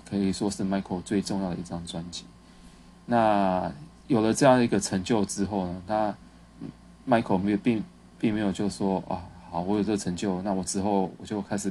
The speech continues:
摆烂，<laughs> 我就吃老本。”他也没有，他就一直做创新。所以呢，之后呢，我会再继续介绍他后面的几张也是很成功的专辑，例如。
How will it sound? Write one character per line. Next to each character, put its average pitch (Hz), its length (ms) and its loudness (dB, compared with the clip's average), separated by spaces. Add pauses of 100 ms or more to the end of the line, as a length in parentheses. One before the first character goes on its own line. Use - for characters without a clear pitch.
摆 85 140 -2
烂， 90 240 -2 (240)
<laughs> - 240 -20 (100)
我 101 140 2
就 107 160 2
吃 - 200 -2
老 95 180 4
本。” 85 240 -4
他 98 100 0
也 98 80 -2
没 90 120 -6
有， 82 140 -10
他 104 120 -2
就 107 100 -2
一 - 140 -2
直 95 120 -4
做 95 220 0
创 87 260 -8
新。 82 220 -6 (640)
所 110 180 -2
以 104 280 2
呢， 92 440 -2
之 107 200 0
后 104 240 2
呢， 92 120 -4
我 90 120 -4
会 98 120 -4
再 98 160 0
继 90 140 -4
续 95 220 -2
介 101 180 0
绍 92 180 0
他 95 200 0
后 107 180 2
面 104 100 0
的 98 140 0
几 92 160 -6
张 98 240 -2
也 101 80 0
是 110 140 -4
很 90 320 -4 (180)
成 90 220 -6
功 101 160 -2
的 92 100 -4
专 90 240 -6
辑， 85 300 -10
例 101 100 2
如。 90 160 0